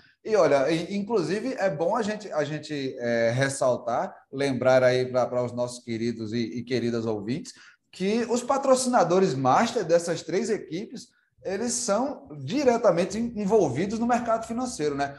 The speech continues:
O do Flamengo é um banco, o, o, o do Palmeiras é um, é uma, é uma empresa financeira e o, o do Atlético Mineiro é uma casa de apostas aí. Então, peraí, né, galera? É uma galera que, que tem, tem recurso aí, tem condições de,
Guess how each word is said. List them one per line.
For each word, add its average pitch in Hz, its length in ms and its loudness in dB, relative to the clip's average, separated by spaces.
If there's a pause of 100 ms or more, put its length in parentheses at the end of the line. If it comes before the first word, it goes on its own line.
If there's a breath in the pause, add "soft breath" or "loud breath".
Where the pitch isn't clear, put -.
(140 loud breath)
O 202 80 -8
do 190 100 4
Flamengo 147 380 2
é 143 40 4
um 175 140 -2
banco, 143 420 -2 (380 loud breath)
o, 185 760 0
o, - 20 0
o 175 40 0
do 190 120 0
Palmeiras 156 420 2
é 147 80 2
um, 139 180 -2
é 135 80 -4
uma, 170 200 -4 (420)
é 135 60 -8
uma 143 120 -2
empresa 131 320 -2
financeira 156 680 -2 (380 loud breath)
e 220 300 -4 (140)
o, 190 360 4
o 165 60 2
do 165 120 6
Atlético 160 420 2
Mineiro 185 500 -4
é 156 100 -2
uma 240 200 0
casa 151 340 -2
de 151 100 -6
apostas 127 720 -4
aí. 101 220 0
Então, 117 380 -2 (460 loud breath)
peraí, 156 400 4
né, 131 120 2
galera? 123 260 2
É - 20 2
uma 135 120 4
galera 143 400 4
que, 185 200 -8
que 175 480 -10
tem, 160 320 4
tem 170 200 4
recurso 147 580 2
aí, 127 160 2
tem 131 180 -4
condições 147 520 -4
de, 135 200 -2